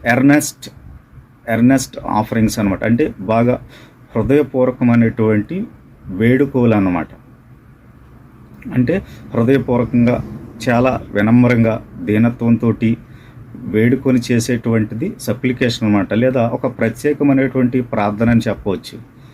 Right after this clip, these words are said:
ఈ సప్లికేషన్స్ని. ఇది చాలా ప్రమాదంలో ఉన్నప్పుడు, అత్యవసరం ఉన్న-, ఉన్నప్పుడు చేసేటువంటిది సప్లికేషన్ అనమాట. అంటే ప్రత్యేకమైనటువంటి హృదయపూర్వకమైన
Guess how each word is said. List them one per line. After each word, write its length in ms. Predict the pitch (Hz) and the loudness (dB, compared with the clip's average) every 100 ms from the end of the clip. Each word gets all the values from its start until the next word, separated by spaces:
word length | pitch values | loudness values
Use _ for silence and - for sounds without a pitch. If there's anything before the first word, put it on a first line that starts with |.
| - - 113 | -20 -8 -6
ఈ 60 | |
సప్లికేషన్స్ని. 880 | 107 101 107 101 104 - 92 87 85 - | -2 -2 -2 -2 -2 -2 -4 -4 -6 -4
ఇది 380 | 127 156 135 - - - - - | -2 0 -2 -2 -10 -18 -18 -4
చాలా 200 | 131 131 | -2 0
ప్రమాదంలో 600 | 117 101 104 117 120 123 | -2 0 2 4 4 4
ఉన్నప్పుడు, 560 | 113 110 110 110 107 117 - - - - - | 4 2 -2 -2 -2 -2 -10 -20 -20 -12 -8
అత్యవసరం 580 | 104 135 131 131 131 117 | -4 -2 -2 0 2 4
ఉన్న-, 160 | 117 113 - - | 2 -2 -14 0
ఉన్నప్పుడు 500 | 113 117 117 104 120 - _ - - - - 127 | 4 4 2 -2 -2 -4 _ -18 -18 -18 -8 -2
చేసేటువంటిది 720 | 127 135 120 120 117 120 156 | 0 -2 0 2 2 2 -2
సప్లికేషన్ 640 | - - 135 139 117 - | -4 -2 -2 0 -2 0
అనమాట. 240 | 107 98 98 | 0 0 0
అంటే 140 | 120 | -2
ప్రత్యేకమైనటువంటి 1040 | 120 113 - 135 131 117 110 104 110 110 147 | 0 -4 -2 -4 2 2 2 0 0 0 -2
హృదయపూర్వకమైన 1080 | 120 104 120 120 120 117 113 113 107 113 | 0 0 0 0 -2 -2 0 0 2 0